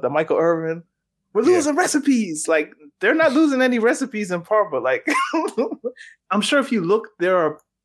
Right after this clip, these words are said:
Speaker 1: footballers born in the fifties and sixties who might have played with Buffon, like, early, like, in the nineties.
Speaker 2: Oh, yeah, yeah, yeah, yeah,
Speaker 1: So, yeah, man.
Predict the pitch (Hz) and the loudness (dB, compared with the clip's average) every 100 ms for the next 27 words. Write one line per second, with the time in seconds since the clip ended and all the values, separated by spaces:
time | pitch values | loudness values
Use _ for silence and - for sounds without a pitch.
0 | - 262 254 208 196 160 156 175 170 131 | -6 -4 0 0 0 -2 -2 -2 -2 -4
1 | 131 196 196 165 139 135 175 - 135 131 | -4 -6 -4 -6 -6 -4 -6 -6 -8 -6
2 | 135 147 139 131 - 143 135 131 131 _ | -6 -2 -2 -4 -2 -2 -2 -4 -6 _
3 | 143 - 143 123 - 120 120 _ _ _ | -6 -2 -2 -2 -2 -6 -8 _ _ _
4 | _ _ 156 170 143 117 123 123 127 127 | _ _ 0 2 2 0 -2 -2 -2 0
5 | 139 139 127 - 175 185 135 117 107 98 | 0 0 -4 -2 2 4 4 2 2 2
6 | 92 95 156 147 135 131 - _ - - | 0 -2 0 2 2 -2 -8 _ -20 -20
7 | _ - 480 349 170 262 | _ 0 2 4 2 0